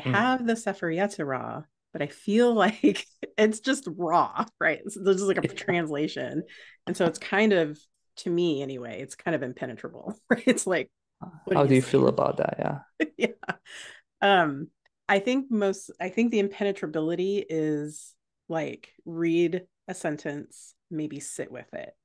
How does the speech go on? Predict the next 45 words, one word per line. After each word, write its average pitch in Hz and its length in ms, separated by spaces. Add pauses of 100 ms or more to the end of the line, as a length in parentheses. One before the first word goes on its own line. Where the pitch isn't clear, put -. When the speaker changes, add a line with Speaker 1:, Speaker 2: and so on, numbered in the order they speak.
Speaker 2:
instead 165 340
of 147 120
what 151 160
I 196 180
try 165 220
to 143 100
do 139 460 (120)
is, 156 160
like, 127 280 (140)
reading 165 300
the 147 80
whole 151 180
thing 143 300
and 131 120
going, 131 360
"Hmm, 311 120 (240)
not 180 200
exactly 208 360
sure 175 200
what's 156 180
going 139 240
on 127 140
there," 131 180
but, 135 280 (760)
um, 127 440 (260)
but 143 100
I 147 60
think 180 240
it's - 160
more 147 200
<laughs> - 0
contemplative. - 920 (440)
<laughs> 220 400 (1700)
Speaker 1:
That's 190 300
the 175 100
part 147 320
with 131 200
the 131 100
Sefer 147 360
Yetzirah. 185 600 (260)
I 135 120
Speaker 2:
Mm-hmm. - 0
Speaker 1:
would 131 340
read 127 280
it 185 200